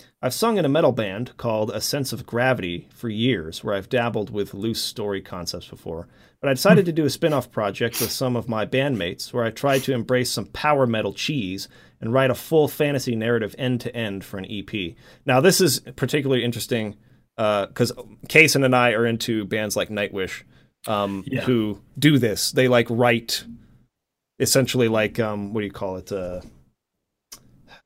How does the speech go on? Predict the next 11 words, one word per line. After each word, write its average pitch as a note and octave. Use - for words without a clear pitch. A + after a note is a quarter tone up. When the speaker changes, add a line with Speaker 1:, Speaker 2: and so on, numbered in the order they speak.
Speaker 1:
concept D3
albums G3+
where, C3+
like, B2+
the C3+
whole D3
thing, D3
like, A#2+
tells C#3+
a A#2+
story. C3+